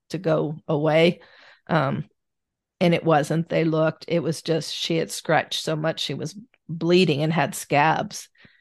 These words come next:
but there was no six six on there, obviously. George Panham was Andrea's defense attorney, and in the two thousand and two trial, he claimed that his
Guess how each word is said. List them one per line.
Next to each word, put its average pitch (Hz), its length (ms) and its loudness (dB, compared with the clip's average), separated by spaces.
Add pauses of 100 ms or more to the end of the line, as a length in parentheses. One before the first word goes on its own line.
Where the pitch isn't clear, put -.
(220)
but - 240 0
there 165 100 4
was 147 180 -2
no 151 120 -6
six - 340 -8
six - 280 -6
on - 180 -2
there, - 220 -4 (140)
obviously. - 760 -8 (2000)
George 214 400 6
Panham 190 800 4
was 165 280 2
Andrea's 175 640 2
defense 160 460 -6
attorney, 156 600 -4 (400)
and 170 120 4
in 190 200 6
the 175 120 6
two 202 260 2
thousand 202 340 4
and 214 160 4
two 214 180 0
trial, 156 560 -2
he 175 100 -4
claimed 180 380 2
that 185 120 0
his 185 320 -2